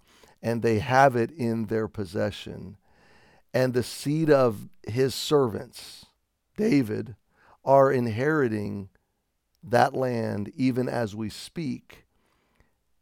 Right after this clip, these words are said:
And he is preparing and will prepare this kingdom, and they that love his name will dwell therein. So, my friend, we get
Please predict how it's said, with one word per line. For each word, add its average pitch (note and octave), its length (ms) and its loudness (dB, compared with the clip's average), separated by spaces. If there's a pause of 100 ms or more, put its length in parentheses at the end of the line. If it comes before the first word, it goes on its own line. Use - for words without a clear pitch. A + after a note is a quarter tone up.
(1500)
And C3 240 2
he C#3+ 200 -2
is D3+ 340 0
preparing B2+ 920 -4
and A#2 300 -2
will C3+ 500 -2
prepare A2+ 420 -4
this B2 220 -6
kingdom, G#2+ 480 -8
and G#2 220 -8
they A2 160 -2
that A2+ 180 -6
love B2+ 300 -2
his G#2+ 200 -10
name G2 380 -10 (300)
will G#2+ 220 -2
dwell G#2 520 -8 (340)
therein. A2 500 -6
So, - 200 -8
my B2 140 -4
friend, D3 420 -4 (720)
we C3 600 0 (140)
get B2+ 340 4